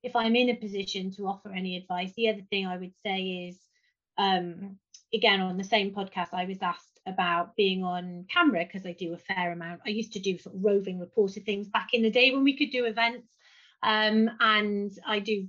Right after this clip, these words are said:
different things. And, and, you know, I was asked, "How do you kind of find the courage to do that?" And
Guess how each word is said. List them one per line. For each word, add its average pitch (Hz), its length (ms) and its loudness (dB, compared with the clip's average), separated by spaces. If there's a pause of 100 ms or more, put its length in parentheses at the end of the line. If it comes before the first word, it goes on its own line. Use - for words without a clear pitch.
(140)
different 226 380 -2
things. 185 500 -2
And, 208 240 -6 (100)
and, 208 220 -6 (500)
you 233 220 -8
know, 185 80 -2
I 196 120 -2
was 202 140 -4
asked, - 400 -8 (260)
"How 208 340 4
do 202 100 0
you 196 260 2
kind 190 220 -4
of 185 80 -10
find 185 540 -4 (440)
the 196 80 -10
courage 208 460 0
to 190 80 -12
do 240 260 2
that?" 190 320 -10 (120)
And 202 380 0